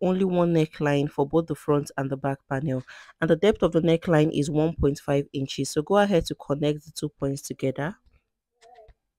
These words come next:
So after connecting, I'm going to come over to this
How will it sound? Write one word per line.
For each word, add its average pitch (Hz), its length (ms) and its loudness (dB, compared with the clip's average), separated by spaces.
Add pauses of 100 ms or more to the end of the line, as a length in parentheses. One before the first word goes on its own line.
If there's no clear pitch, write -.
(3500)
So - 160 -8
after 247 300 -2
connecting, 185 640 0
I'm 165 80 2
going 202 160 2
to - 100 -10
come 196 200 0
over 175 220 4
to 170 140 -6
this 175 220 -4